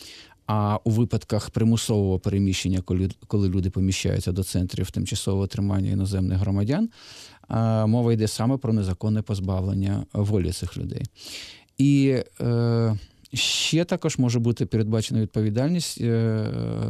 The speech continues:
яка встановлена статтею сьомою Римського статуту між-,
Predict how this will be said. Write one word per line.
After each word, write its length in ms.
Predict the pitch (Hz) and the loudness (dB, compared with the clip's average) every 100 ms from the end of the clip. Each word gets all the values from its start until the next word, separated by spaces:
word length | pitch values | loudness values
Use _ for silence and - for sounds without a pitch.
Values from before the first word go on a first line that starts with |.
| 113 | 0
яка 420 | 110 107 117 113 - | 0 0 -2 -2 -6
встановлена 640 | 113 - 107 117 110 110 | -10 -2 0 2 2 0
статтею 380 | - 101 107 107 | -2 -2 0 0
сьомою 480 | - 107 101 120 143 | 0 0 2 2 0
Римського 360 | 151 151 156 | -2 -2 -4
статуту 420 | 156 156 156 156 147 | -2 -4 -2 -4 -2
між-, 220 | 139 135 | -2 -2